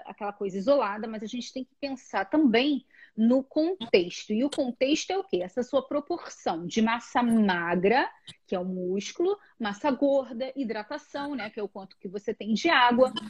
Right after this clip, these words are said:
Então, a gente tem que olhar pro músculo de maneira isolada, mas também no músculo como fazendo parte de um conjunto,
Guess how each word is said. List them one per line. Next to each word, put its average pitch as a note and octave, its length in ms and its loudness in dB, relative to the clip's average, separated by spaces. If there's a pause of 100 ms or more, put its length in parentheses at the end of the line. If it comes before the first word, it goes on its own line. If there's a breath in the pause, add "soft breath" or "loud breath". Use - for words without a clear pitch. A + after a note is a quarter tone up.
(280 loud breath)
Então, C#4+ 680 4
a A#3+ 120 6
gente B3 260 -8
tem A#3 160 -10
que - 80 -8
olhar G3+ 320 -6
pro A3 140 -6
músculo G3 520 -6
de F#3+ 120 -10
maneira F#3 480 -4
isolada, G3+ 760 4
mas B3+ 240 -10
também A#3+ 300 -6
no D4+ 120 -4
músculo B3 760 -6
como C4 340 -6 (280 soft breath)
fazendo C#4 440 -2 (120)
parte C4 540 -4
de G#3+ 180 -8
um C#4 120 -4
conjunto, C#4 1040 -2